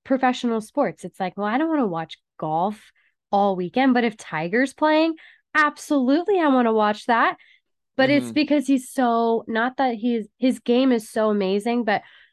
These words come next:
Speaker 1: there's so much, there's, like, the entertaining aspect of it as well. Um, so, I mean, I, I agree. Like, I remember watching people come to our games in the stands, and, like, every year we got better. So more people came and more people
Speaker 2: Mm-hmm.
Speaker 1: wanted to watch women's soccer. And you were like,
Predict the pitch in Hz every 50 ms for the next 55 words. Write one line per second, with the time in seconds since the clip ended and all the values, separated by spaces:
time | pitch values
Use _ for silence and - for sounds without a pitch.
0 | _ _ _ _ _ _ _ _ _ _ - 233 220 226 214 220 - 233 208 208
1 | 208 208 208 208 - - - - _ - 233 226 208 233 233 - 226 208 - 233
2 | 214 214 208 214 - 226 226 220 208 202 180 185 185 - - - 185 185 - 214
3 | 196 185 190 175 196 185 175 160 160 156 185 180 170 139 113 - - _ - -
4 | - _ _ _ _ - - 196 185 180 175 165 - - - _ _ - 269 254
5 | 247 226 - - _ _ _ _ - 254 254 254 240 220 208 226 226 220 214 -
6 | 208 220 214 214 165 - 196 233 262 208 175 170 175 170 190 196 202 208 208 208
7 | 214 208 208 202 190 185 190 185 196 196 - 233 220 214 214 220 220 214 208 202
8 | 202 - 202 196 208 202 196 190 180 170 180 185 202 214 208 208 196 185 180 -
9 | - 196 190 190 190 175 - 180 185 175 170 - _ - 214 214 202 190 196 208
10 | 208 196 208 220 202 190 180 175 175 175 190 185 190 170 - - 202 202 208 190
11 | 185 175 175 185 - - - 190 180 180 190 185 180 190 190 - 180 175 - -
12 | 262 269 220 185 170 180 185 _ _ _ _ _ - - _ _ - 220 220 214
13 | 202 - 226 190 214 202 196 196 196 190 190 190 180 180 - - 214 180 180 175
14 | - - 240 240 262 247 - 202 180 180 185 - - 202 208 214 226 220 208 202
15 | 180 170 -